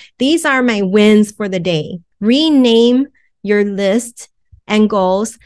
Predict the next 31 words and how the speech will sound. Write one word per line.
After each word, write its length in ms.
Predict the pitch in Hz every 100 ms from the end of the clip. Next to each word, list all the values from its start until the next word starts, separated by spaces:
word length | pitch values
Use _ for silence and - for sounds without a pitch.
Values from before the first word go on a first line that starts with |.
| _
so 140 | -
that 180 | 190 190
you're 140 | 185
having 400 | 175 175 175 180
more 200 | 175 175
fun, 560 | 175 - 403 202 170 220 - _
which 340 | - 320 339 -
leads 340 | 202 190 190
to 300 | - 220 202
our 520 | 190 190 180 175 175 170 _
last, 640 | 185 180 175 175 170 - _ _ _
but 520 | 196 190 202 190 185 -
the 340 | 214 185 226 285
most 300 | 269 226 233
important 800 | 208 208 185 196 190 196 - - _ _
tip. 380 | - 185 156 214
So 220 | - 180
have 460 | 165 - 214 240 262
more 180 | 269 254
fun 520 | 233 202 202 233 233 _ _ _
and 200 | 240 285
make 260 | 311 339 381
a 60 |
list 340 | 349 339 370 -
of 160 | 247
how 400 | 254 - 269 320
you 680 | 339 285 277 302 320 330 320
can 160 | 285 269
have 500 | 247 254 247 254 262
more 460 | 247 240 240 254 262
fun. 560 | - 247 247 202 196